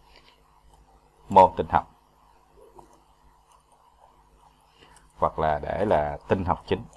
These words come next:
Đó. Rồi. À, chỗ miêu tả này thì chúng ta có thể, à, à, miêu tả gì cũng được. À, ví dụ như ở đây là cái, chung với phần một đi,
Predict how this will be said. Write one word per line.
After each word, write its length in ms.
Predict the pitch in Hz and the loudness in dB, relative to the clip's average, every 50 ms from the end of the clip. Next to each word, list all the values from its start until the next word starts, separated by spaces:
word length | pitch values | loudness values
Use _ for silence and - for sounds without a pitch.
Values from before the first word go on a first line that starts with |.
| - _ _ - - - | -20 _ _ -20 -18 -14
Đó. 240 | - - - - - - - - _ _ - - - - - - - - - - _ - - - - - - - _ - - _ _ - | -8 -4 -2 -2 -2 -4 -6 -20 _ _ -20 -20 -20 -20 -20 -20 -20 -20 -20 -20 _ -20 -20 -20 -20 -20 -20 -20 _ -20 -20 _ _ -2
Rồi. 200 | 85 87 80 - - - - - - - - - - - - - - - - | 2 2 2 2 2 -4 -16 -20 -20 -20 -20 -20 -20 -20 -20 -20 -20 -12 -6
À, 120 | - 87 82 | -2 -2 -2
chỗ 200 | - 87 87 113 | 0 0 0 2
miêu 180 | 123 113 107 - | 2 2 2 2
tả 200 | 76 73 80 104 | 2 2 2 2
này 220 | 120 104 85 80 - - | 2 2 2 2 0 -4
thì 100 | 92 82 | -6 -6
chúng 220 | - - 101 123 | -6 -6 -6 0
ta 140 | 110 95 87 | 2 4 4
có 140 | - 98 101 | 4 2 2
thể, 400 | 98 82 76 78 82 90 107 110 | 2 2 2 2 2 0 0 2
à, 440 | 101 92 87 85 80 80 80 80 - - - - - - - - - | 2 2 2 2 2 2 0 -2 -4 -6 -14 -20 -20 -20 -20 -18 -14
à, 100 | 90 85 | -10 -8
miêu 160 | 85 85 85 | -6 -6 -4
tả 500 | 80 - - - 87 92 110 107 101 92 | -2 -2 -2 0 0 0 0 0 0 -2
gì 180 | 85 80 80 76 - | -4 -4 -6 -8 -8
cũng 120 | 90 98 98 | -6 -2 2
được. 260 | 90 87 85 - - - - _ _ - - - - - - - | 2 2 2 0 -4 -20 -20 _ _ -20 -20 -20 -20 -20 -10 -4
À, 380 | 80 85 82 82 80 78 76 - | -2 0 0 2 0 -2 -2 -2
ví 120 | - 113 123 | 0 0 2
dụ 120 | 107 87 | 2 2
như 240 | 87 92 92 92 92 | 2 2 2 2 2
ở 140 | 82 80 87 | 4 4 4
đây 200 | 98 92 87 85 | 4 4 4 4
là 500 | 82 76 76 73 71 69 71 71 71 - - - - | 2 2 2 2 2 0 -2 -4 -4 -6 -10 -10 -4
cái, 120 | - - - - - - - - | -4 -4 -4 -4 -14 -14 -2 2
chung 200 | 120 113 110 107 | 4 4 4 2
với 100 | 104 123 | -2 -4
phần 220 | - - 85 73 73 | -4 -6 -6 -2 2
một 260 | 73 76 71 - 90 | 4 4 4 4 2
đi, 80 | 95 | -2